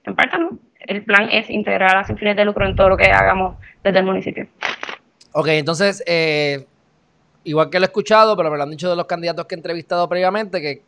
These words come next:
Speaker 2: que ustedes, la mayoría, si no todos, se conocieron en el proceso de selección y que
Speaker 1: Ujú.
Speaker 2: vienen de todas las áreas de, <laughs> de todos los colores del arco iris y de todas la, las áreas del saber y de todas las partes.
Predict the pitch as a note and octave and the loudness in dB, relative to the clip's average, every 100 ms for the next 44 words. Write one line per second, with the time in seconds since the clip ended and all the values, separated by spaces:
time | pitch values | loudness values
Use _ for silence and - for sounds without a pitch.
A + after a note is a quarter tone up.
0 | _ _ C3 B2+ - C#3 D#3 E3 E3 D#3+ | _ _ -12 -10 -2 0 0 -2 -2 0
1 | D#3 F3 F3+ C#3 - C3+ C3 E3 F3 D3+ | 0 2 2 0 -4 -8 -2 2 2 0
2 | C3+ B2+ B2 D3+ E3 E3+ D#3+ _ _ _ | -8 -10 -12 -6 -4 -4 -8 _ _ _
3 | _ _ - D#3+ G3 G3+ G#3+ E3+ D#3+ C#3+ | _ _ -8 -2 0 0 -2 -2 -4 -6
4 | G#3 _ _ _ _ _ B2+ C#3+ D3+ D#3+ | -16 _ _ _ _ _ _ -2 -2 -2
5 | E3+ F3 - F3+ E3 - _ - - _ | -4 -6 -6 -8 -8 -12 _ -20 -20 _
6 | D#3 D3 D#3+ D3 C#3+ G#3+ G#3+ F#3+ F#3+ F#3+ | -6 -4 0 0 4 4 4 2 -2 -6
7 | F3+ - _ _ - C3+ D3+ D3 D3 - | -10 -18 _ _ -14 -4 -2 -2 -4 -4
8 | D3+ E3 E3 D#3 C#3+ D3 D#3+ D#3+ D3+ C#3+ | 2 2 2 0 0 0 2 2 0 0
9 | C3 F#3 D3+ F3+ D3 - - - - - | 2 4 2 0 -4 -6 -10 -20 -20 -20
10 | - D#3+ C3+ F#3 G3+ G#3 G3+ F#3+ F#3+ G3+ | -4 -2 4 6 8 6 4 4 6 6
11 | F#3+ F#3 F3+ F3+ F3+ F#3+ G3 F#3+ F#3 E3 | 6 6 4 4 2 4 6 4 4 2
12 | D#3+ D3 D#3 E3+ F3+ F3 E3+ E3 D#3 D3+ | 0 0 2 4 4 6 6 6 4 4
13 | F3 E3 D#3+ D#3 E3 D#3 E3+ F#3+ E3+ D3+ | 2 0 -6 0 2 4 4 2 0 -2
14 | C#3 D3+ D#3+ D#3 - B2+ A#2+ A#2+ | -2 0 4 2 0 -6 -6 -18